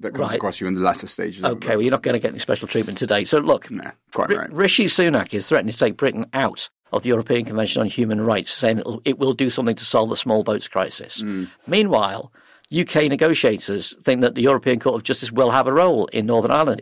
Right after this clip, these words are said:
Speaker 2: if there is a deal.
Speaker 1: Mm.
Speaker 2: So this is obviously driving everybody insane. What is, what are you <laughs> expecting? What's that, what is going to happen?
Speaker 1: Well, the first thing is that he almost won't, certainly won't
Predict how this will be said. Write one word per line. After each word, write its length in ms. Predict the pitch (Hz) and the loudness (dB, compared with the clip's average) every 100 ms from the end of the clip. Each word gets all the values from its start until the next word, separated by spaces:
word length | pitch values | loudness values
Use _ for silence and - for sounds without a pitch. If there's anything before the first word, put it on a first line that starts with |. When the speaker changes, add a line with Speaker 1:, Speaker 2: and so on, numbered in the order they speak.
| - | -4
Speaker 2:
if 180 | 131 - | -6 -2
there 120 | 117 | -2
is 140 | 120 | -2
a 40 | 107 | -4
deal. 320 | 143 127 92 151 | 0 0 0 -4
Speaker 1:
Mm. 320 | 107 95 90 - - _ | -2 -2 -2 -8 -20 _
Speaker 2:
So 300 | - 165 143 143 | 0 4 2 2
this 160 | 185 185 | 0 2
is 100 | 165 | 2
obviously 240 | 151 139 | 0 0
driving 300 | 143 135 127 | 2 4 4
everybody 340 | 123 120 120 | 4 4 4
insane. 460 | 120 104 135 113 98 | 2 2 2 2 4
What 180 | 143 185 | 2 2
is, 180 | 143 185 | -2 0
what 120 | 196 | 2
are 20 | |
you 100 | 190 | 2
<laughs> 60 | 123 | 2
expecting? 460 | - 110 - 107 | 0 -2 -2 -4
What's 140 | 131 165 | 0 0
that, 180 | 147 - | -2 0
what 180 | 170 | -2
is 120 | 156 120 | 0 0
going 340 | 147 131 117 | 2 2 0
to 100 | 110 | -4
happen? 360 | 101 87 104 - - - | -10 -12 -12 -16 -20 -2
Speaker 1:
Well, 80 | 156 | 2
the 40 | |
first 160 | 180 160 | 2 4
thing 100 | 139 | 4
is 120 | 117 | 6
that 100 | 113 | 4
he 120 | 110 | 6
almost 260 | 113 101 - | 6 4 4
won't, 300 | 104 101 - | 2 2 0
certainly 260 | 104 101 | 0 0
won't 320 | 95 92 85 | 0 0 0